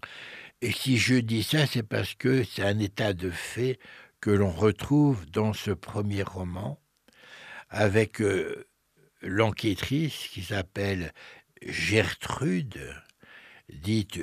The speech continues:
Rudy Mayer, Rudy Meyer, ça fait un peu plus moderne que Gertrude,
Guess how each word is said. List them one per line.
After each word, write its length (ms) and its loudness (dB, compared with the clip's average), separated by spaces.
Rudy 760 4
Mayer, 680 2
Rudy 480 -2
Meyer, 640 -2
ça 180 -12
fait 280 -10
un 100 -8
peu 180 -6
plus 280 -6
moderne 840 -6
que 160 -8
Gertrude, 760 -8